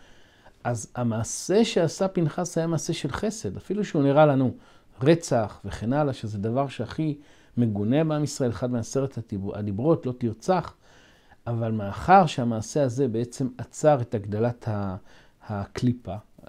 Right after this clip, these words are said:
את הגדלת הרצון לקבל בעם ישראל, אז יוצא שהוא פעל חסד. ולכן כן יש התאמה בין מה שעשה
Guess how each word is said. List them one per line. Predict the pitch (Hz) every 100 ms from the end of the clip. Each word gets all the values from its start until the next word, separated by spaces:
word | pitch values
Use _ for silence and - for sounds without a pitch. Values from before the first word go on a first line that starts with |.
| 117
את | -
הגדלת | 110 117 123 139
הרצון | 131 120 - 127
לקבל | 123 117 117 107
בעם | 104 110
ישראל, | - - 90 113 180 - - - -
אז | 110
יוצא | 107 110 190
שהוא | - 160 -
פעל | 147 139
חסד. | - 139 - 107 90 92 _ _ - - -
ולכן | 214 - - 175 156
כן | - 226 247
יש | 175 -
התאמה | 120 123 127 156 139 - _ _ _ - 117
בין | 117 147 151 135 - _ -
מה | 123
שעשה | - 104 - - 185